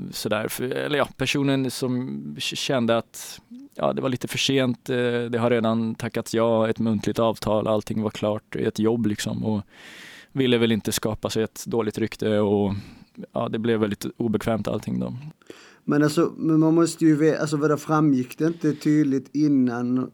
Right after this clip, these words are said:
Speaker 2: personen muntligen sa ja att det var reklam, eller var det bara, eller det framgick liksom inte att vad, vad uppdraget handlade om, utan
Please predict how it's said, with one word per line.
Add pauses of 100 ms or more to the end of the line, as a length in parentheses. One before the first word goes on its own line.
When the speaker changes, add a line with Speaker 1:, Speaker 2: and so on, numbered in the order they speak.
(140)
Speaker 2:
personen
muntligen
sa
ja (120)
att (100)
det
var
reklam,
eller
var
det
bara, (1200)
eller
det
framgick
liksom
inte
att
vad,
vad
uppdraget
handlade
om,
utan